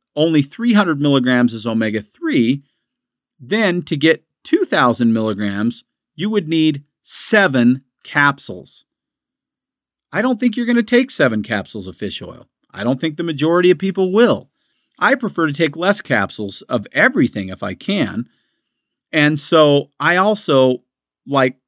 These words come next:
a fish oil that's been treated with respect, if that makes sense, not laying out on the boat for hours.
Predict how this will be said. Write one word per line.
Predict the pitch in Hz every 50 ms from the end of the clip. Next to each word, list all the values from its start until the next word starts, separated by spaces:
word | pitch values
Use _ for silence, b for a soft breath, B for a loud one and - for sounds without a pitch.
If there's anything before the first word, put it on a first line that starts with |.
| _ _ _ _ _ -
a | 151
fish | 147 190 185 175 -
oil | 151 135 123
that's | 117 104 -
been | - 117 104
treated | - - 127 113 107 98
with | 101 92 -
respect, | 101 90 - - - 101 90 - - _ _ -
if | 98 - -
that | 113 104 80
makes | 98 92 90 - -
sense, | - - - - - - -
not | 117 110 110 - - 123
laying | 113 107 104 104 101
out | 104 101 98
on | 98 98
the | 92
boat | 95 104 98 95 -
for | - 95 90
hours. | 90 87 82 76 76 82 - _